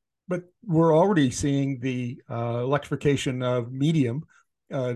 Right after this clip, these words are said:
duty vehicles, such as delivery vans. And it won't be long before we see the electrification or the move to zero emission, primarily hydrogen, uh, uh, heavy duty vehicles. Uh, you're already seeing it in things like, uh, graders or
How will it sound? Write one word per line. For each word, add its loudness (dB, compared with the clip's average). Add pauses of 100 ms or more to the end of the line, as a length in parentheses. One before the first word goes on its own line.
duty 0
vehicles, -6
such -4
as -8
delivery 0
vans. -6 (260)
And 0
it 2
won't 4
be 4
long 2
before -2
we 0
see -2
the -4
electrification -4
or 4
the 0
move 2
to -4
zero 2
emission, -6 (400)
primarily -2
hydrogen, 0 (680)
uh, 2 (500)
uh, -6
heavy 2
duty 2 (120)
vehicles. -4 (100)
Uh, -4
you're 2
already 6
seeing 0
it -2
in -6
things -8
like, -2 (280)
uh, -4
graders 2
or -2